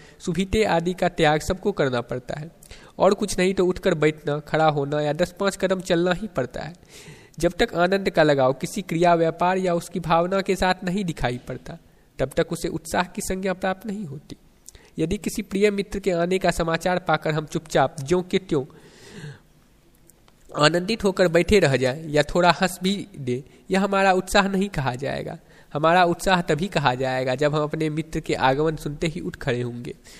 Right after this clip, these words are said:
उनसे मिलने के लिए दौड़े पड़ेंगे, उसके ठहरने आदि के प्रबंध में प्रसन्न मुख इधर उधर जाते दिखाई देंगे।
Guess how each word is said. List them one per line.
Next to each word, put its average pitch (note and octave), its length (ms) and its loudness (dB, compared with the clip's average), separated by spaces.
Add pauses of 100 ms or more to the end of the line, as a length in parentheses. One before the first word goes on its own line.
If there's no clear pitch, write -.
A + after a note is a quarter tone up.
(160)
उनसे D#3 240 0
मिलने F3 340 0
के F#3 160 0
लिए F3+ 120 2
दौड़े D#3+ 300 4
पड़ेंगे, B2 500 -4 (400)
उसके E3+ 220 -2
ठहरने F3+ 460 2
आदि F3 220 2
के F3+ 120 0
प्रबंध F3 360 0
में F3 120 0
प्रसन्न F#3 360 -2
मुख F3 220 -4
इधर D#3 180 0
उधर E3+ 240 0
जाते D#3 400 0
दिखाई C#3 360 -6
देंगे। - 360 -12